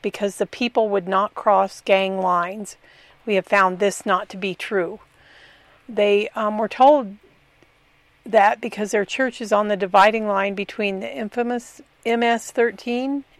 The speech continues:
and the Eighteenth Street gangs in Santa Ana, El Salvador. Just this past Sunday, we had our annual picnic at an off-site location.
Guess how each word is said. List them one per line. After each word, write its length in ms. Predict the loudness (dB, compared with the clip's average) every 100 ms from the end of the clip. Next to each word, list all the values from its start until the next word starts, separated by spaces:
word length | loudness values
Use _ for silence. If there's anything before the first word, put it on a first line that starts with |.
| -6
and 160 | -4 -4
the 120 | -4
Eighteenth 580 | -6 -8 -10 -8 -8 -10
Street 400 | -4 -2 -2 -4
gangs 460 | -2 -2 -2 -6 -6
in 140 | -8
Santa 340 | -4 -2 -2
Ana, 300 | -4 -4 -4
El 240 | -2 -2 -2
Salvador. 840 | 2 2 2 -2 -8 -8 -8 -10 _ _ _ _ -20 -20 _ _ -20 -20 _
Just 300 | 4 4 2
this 240 | -2 -2 -12
past 400 | 6 6 6 4
Sunday, 320 | 2 4 0
we 160 | 0
had 180 | 2 4
our 140 | 4 2
annual 360 | 0 0 0
picnic 540 | 0 -2 -2 -2 -4 0
at 180 | 0
an 140 | 0 0
off-site 720 | 4 4 4 2 4 4 4
location. 760 | 2 2 0 0 0 -8 -12